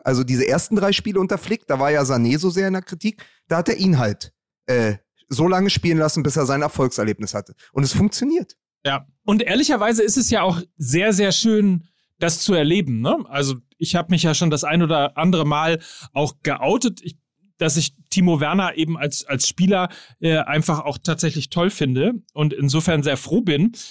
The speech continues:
Speaker 2: ähm, dass man eben sich auch nicht dem öffentlichen Druck hingegeben hat, dem, was dann in den Zeitungen gestanden hat, äh, hingegeben hat, ihn e-, eben tatsächlich wieder aufstellt und ihn nicht auf die Bank setzt.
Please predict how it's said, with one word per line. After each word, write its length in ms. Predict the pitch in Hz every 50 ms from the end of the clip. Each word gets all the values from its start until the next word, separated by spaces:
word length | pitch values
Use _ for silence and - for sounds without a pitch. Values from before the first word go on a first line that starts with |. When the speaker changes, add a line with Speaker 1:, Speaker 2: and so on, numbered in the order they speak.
| - - _
Speaker 2:
ähm, 340 | - 147 151 147 147 143 139 _
dass 200 | - 160 143 -
man 360 | 175 165 156 151 143 135 135 - _ _
eben 260 | - 175 160 156 151
sich 240 | 131 139 139 - -
auch 140 | 156 120 127
nicht 300 | 156 202 208 - - _ _ _ - - _ _ _ _ _ _ _ _ _ _ _ _ -
dem 420 | 160 156 147 147 143 135 135 139
öffentlichen 560 | - 175 185 180 185 165 151 143 - 151 131
Druck 260 | - 139 202 233 -
hingegeben 640 | - 208 196 190 165 175 156 139 170 170 151 165 151
hat, 240 | 147 151 147 135 -
dem, 180 | 160 160 160 147
was 160 | 151 143 -
dann 180 | - 147 139
in 100 | 143 127
den 120 | 131 131 127
Zeitungen 480 | - 175 175 208 202 214 185 180 170
gestanden 520 | 156 160 - - - 165 160 170 151 156 143
hat, 260 | 147 151 139 - -
äh, 320 | - 170 165 156 151 147 135 131 - _ _ - - - _
hingegeben 680 | - 156 160 170 165 156 156 135 147 156 143 160 156 139
hat, 280 | 147 151 143 143 -
ihn 340 | - 151 139 139 135 131 135 - - - - - _ _ _
e-, 200 | 156 165 160 160 _
eben 320 | 190 160 143 147 147 139
tatsächlich 760 | - 156 156 135 - 175 185 202 - 220 214 196 - - - _
wieder 520 | 175 143 123 123 151 175 185 202 180 170
aufstellt 760 | 156 160 175 160 - - - 208 196 202 214 233 233 - - -
und 200 | 156 151 143 139
ihn 220 | - 147 131 131 131
nicht 280 | 147 196 - - -
auf 200 | 151 156 151 -
die 100 | - 156 135
Bank 300 | 117 143 143 165 185 185
setzt. 400 | - 185 196 196 - - -